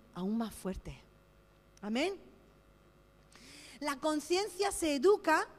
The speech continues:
por medio del estudio de la palabra y haciendo lo bueno.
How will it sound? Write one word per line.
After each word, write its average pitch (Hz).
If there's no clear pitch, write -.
por 254
medio 381
del 294
estudio 302
de 330
la 294
palabra 262
y 381
haciendo 359
lo 247
bueno. 170